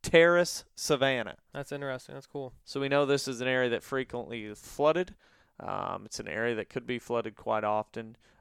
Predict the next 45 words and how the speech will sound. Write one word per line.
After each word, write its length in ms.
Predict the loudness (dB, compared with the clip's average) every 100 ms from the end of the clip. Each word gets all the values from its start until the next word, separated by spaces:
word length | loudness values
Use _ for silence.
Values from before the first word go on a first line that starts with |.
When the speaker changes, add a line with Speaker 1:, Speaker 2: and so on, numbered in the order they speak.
| -12
Speaker 1:
Um, 440 | -6 -4 -6 -10 -16
floodplain 800 | -6 2 2 2 -4 -2 -2 -6
prairie 500 | 0 2 4 2 -2
is 180 | -6
what 180 | 0 2
I 160 | 4 2
would 160 | 2
have 180 | -4 -6
guessed 460 | 0 2 2 -2 -12 -4
based 380 | 0 0 -2 -2
on 300 | 0 0 -2
looking 340 | -4 -4 -4
at 140 | -6 0
that 260 | 0 0
because 300 | -4 -8 -8
it's 160 | -8 -10
close 320 | 2 2 2
to 80 | -4
Missouri 360 | -6 -2 0
River. 420 | 0 0 0 -2 -4 _ -2
Doesn't 320 | 0 0 0
look 180 | -4 0
like 200 | 0 0
there's 260 | -4 -8 -8
trees 380 | -4 -4 -2 -2
on 180 | -2
it. 100 | -4 -12 -20 -20 -16 -2
It 160 | -2 2
could 160 | 4
have 80 | 6
had 120 | 4
trees 340 | 2 -4 -2 0
on 160 | 0
it 120 | -2 -6 _ _
when 220 | -8 -6
Lewis 300 | -2 0 0
and 100 | -6
Clark 340 | 2 4 4 0
went 200 | -6 0
up 220 | 0 0 _ _ _ _ -6
just 260 | -4 -2
a 40 | -6
few 200 | -8 -6
miles 340 | -2 0 0
away. 460 | -2 -2 0 0 -2